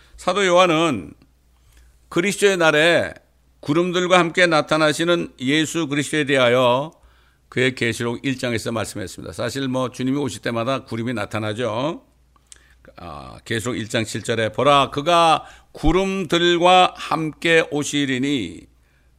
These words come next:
이거는 우리가 보는 구름이 아니죠. 하늘 구름이죠. "모든 눈이 그를 볼 것이요. 그를 찌른 자들도 볼 것이요.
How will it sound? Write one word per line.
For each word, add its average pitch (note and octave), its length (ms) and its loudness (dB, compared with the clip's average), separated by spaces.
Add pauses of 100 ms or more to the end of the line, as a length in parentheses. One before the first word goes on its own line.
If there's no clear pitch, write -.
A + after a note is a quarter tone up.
(340)
이거는 G#2 200 -6
우리가 G#2+ 220 -4
보는 G2+ 220 -6
구름이 G#2+ 280 -6
아니죠. G2+ 280 -6
하늘 A#2 300 -6
구름이죠. G2+ 680 -6 (300)
"모든 F#3 640 0
눈이 E3+ 380 0
그를 D#3 360 0
볼 C3+ 160 0
것이요. A#2+ 680 -6 (1120)
그를 C3 300 4
찌른 F3+ 400 0
자들도 E3+ 440 4
볼 C#3 160 0
것이요. A#2+ 840 -2